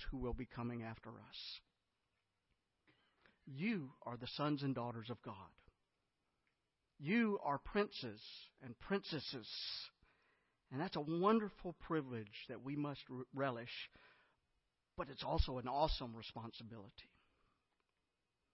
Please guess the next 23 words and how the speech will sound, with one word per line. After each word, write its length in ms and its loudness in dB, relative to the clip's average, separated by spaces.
When 100 -6
the 60 -4
time 320 6
had 120 2
come, 380 0
God 260 8
sent 300 2
God's 440 4
Son, 460 -6
born 400 8
of 100 0
a 60 -2
woman, 420 2
born 400 6
under 260 2
the 100 -2
law, 380 4
to 60 -8
redeem 480 2
those 240 0
under 240 -4
the 120 -10
law, 360 -10